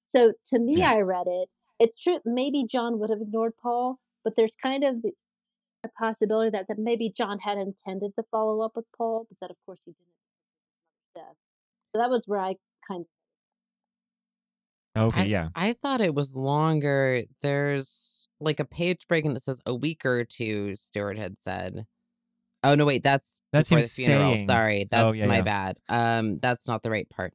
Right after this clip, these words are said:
Speaker 2: No, I
Speaker 3: Yeah,
Speaker 2: think
Speaker 3: I
Speaker 2: you're right,
Speaker 3: just, I
Speaker 2: Sarah.
Speaker 3: thought, I thought it was longer, but yeah, you're probably right.
Speaker 2: Yeah, okay, so yeah, it's actually relatively shortly after this because we can't have our characters just be happy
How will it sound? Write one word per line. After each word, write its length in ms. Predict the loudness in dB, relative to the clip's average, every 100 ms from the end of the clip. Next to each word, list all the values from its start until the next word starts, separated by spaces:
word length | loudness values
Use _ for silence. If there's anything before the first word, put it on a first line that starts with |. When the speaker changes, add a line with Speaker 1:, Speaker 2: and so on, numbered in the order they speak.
| 2
Speaker 2:
No, 120 | 6
I 60 | 8
Speaker 3:
Yeah, 60 |
Speaker 2:
think 80 | 8
Speaker 3:
I 40 | 8
Speaker 2:
you're 80 |
right, 180 | 8 6
Speaker 3:
just, 100 | 6 4
I 140 | 4
Speaker 2:
Sarah. 60 | 2 -6
Speaker 3:
thought, 300 | -4 -4 -4
I 100 | -4
thought 240 | 0 2 2
it 100 | 2
was 160 | -2
longer, 380 | -2 -2 0 -2
but 140 | -2 -2
yeah, 280 | 2 2 0 -6
you're 120 | -6
probably 340 | -2 -2 0
right. 220 | 0 -2 -6 _ _ _ 2
Speaker 2:
Yeah, 240 | 6 8
okay, 200 | 6 6
so 140 | 4 4
yeah, 200 | 6 6
it's 120 | 6
actually 260 | 2 2
relatively 420 | 2 4 2 0 -2
shortly 360 | 0 0 2
after 240 | 2 2 0
this 220 | -2 -4
because 520 | -6 -2 -4 -4 -12 _ _ _
we 120 | -4 0
can't 220 | 2 4
have 140 | 4
our 100 | 4
characters 400 | 4 2 2 -2
just 200 | -2 -4
be 100 | -4
happy 500 | 2 2 2 0 -2